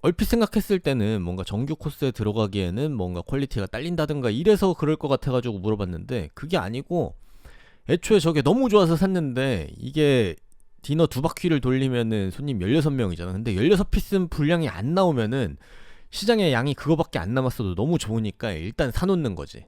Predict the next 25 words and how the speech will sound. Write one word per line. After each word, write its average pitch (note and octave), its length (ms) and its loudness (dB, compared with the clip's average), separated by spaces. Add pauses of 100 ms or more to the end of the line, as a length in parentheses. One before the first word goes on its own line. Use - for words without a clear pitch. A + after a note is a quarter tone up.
그 C3 120 -6
다음에 B2 580 0
추가 G3 260 -4
주문하는 C#3+ 540 -4
손님들한테만 A2 720 -6
나가는 E2 380 -8
거. C#2+ 140 -12 (400)
그러니까 D#3 320 0
오히려 C3 760 0 (100)
정규 D3+ 240 -6
코스에 E3 280 -4
안 G#2+ 260 -4
들어있는데 D3 760 0
추가로 C#3 1000 2
고를 C3 220 -4
수 - 120 -8
있는 G#2 240 -4
것 G#2 100 -4
중에 D3 360 -4 (520)
이날의 C3+ 280 2
베스트가 C#3 480 0
꼭 A2 260 -6
있을 B2+ 200 -4
수 - 140 -6
있다. E2 640 -4